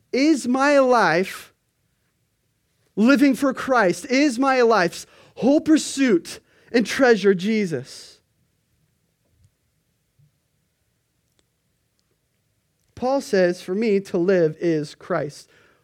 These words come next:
For you to live is what? Fill in the blank. What is it? You're not, you don't have to answer to me. You have, you have to answer to God.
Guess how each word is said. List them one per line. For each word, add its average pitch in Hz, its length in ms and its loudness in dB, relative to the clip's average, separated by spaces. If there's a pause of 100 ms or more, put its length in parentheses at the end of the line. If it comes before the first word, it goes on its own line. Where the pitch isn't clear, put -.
For - 180 -6
you 220 280 0
to 190 160 0
live 170 240 0
is 151 120 -6
what? 147 320 -8
Fill - 300 -10
in 147 80 -6
the 143 60 -6
blank. 135 340 -14 (2250)
What 180 140 -8
is 262 160 -8
it? 147 160 -10 (2500)
You're 202 300 -6
not, 294 180 -10
you 175 60 -8
don't 247 120 -4
have 269 80 -10
to 220 140 -2
answer 202 200 -4
to 180 80 -8
me. 175 260 0
You 196 140 -4
have, 262 200 -4
you 214 180 -6
have 254 100 -2
to 208 120 -2
answer 190 220 -2
to 156 80 -8
God. 151 320 -4